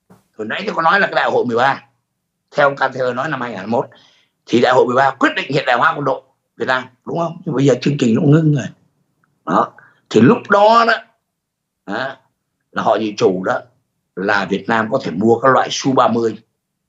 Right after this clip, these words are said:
và thậm chí mua Su năm mươi bảy thế hệ thứ năm loại tàng hình của Nga. Việt Nam nó định như vậy rồi. Đùng cái ông Nga, ông chơi, ông quánh cái ông Ukraine.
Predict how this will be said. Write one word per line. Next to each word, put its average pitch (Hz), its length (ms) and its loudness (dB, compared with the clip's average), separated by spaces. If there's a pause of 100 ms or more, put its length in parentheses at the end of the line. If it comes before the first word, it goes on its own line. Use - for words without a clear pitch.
(640)
và - 180 -10
thậm - 200 -2 (140)
chí 151 200 0
mua 143 220 2
Su 143 400 -2
năm 127 120 2
mươi 123 100 -2
bảy 87 240 -4 (100)
thế 226 300 2
hệ 143 140 -4
thứ 143 100 -6
năm 120 220 -6
loại 120 220 -6
tàng 117 180 -2
hình 95 200 -14 (160)
của 104 60 -12
Nga. 107 280 -10 (1000)
Việt 180 160 0
Nam 320 200 0
nó 320 60 -2
định 294 260 -6
như 285 100 -8
vậy 254 260 -4
rồi. 311 220 -6 (1000)
Đùng 123 320 -4
cái 147 500 -6 (840)
ông 139 220 2
Nga, 139 220 2
ông 139 200 -2
chơi, 135 260 2
ông 117 160 -6
quánh 151 160 -2
cái 190 220 -2
ông 131 260 -8 (260)
Ukraine. 131 380 0